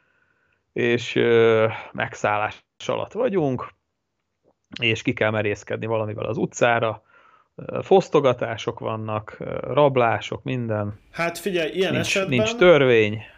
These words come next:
Speaker 2: ö, hogyha teljes anarchia és, ö, káosz, akkor biztos, hogy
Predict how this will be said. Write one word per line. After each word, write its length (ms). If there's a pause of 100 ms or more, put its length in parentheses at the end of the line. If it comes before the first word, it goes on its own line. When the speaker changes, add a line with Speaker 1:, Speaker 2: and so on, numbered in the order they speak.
Speaker 2:
ö, 480
hogyha 640
teljes 360
anarchia 600
és, 400
ö, 360
káosz, 600
akkor 440
biztos, 380
hogy 160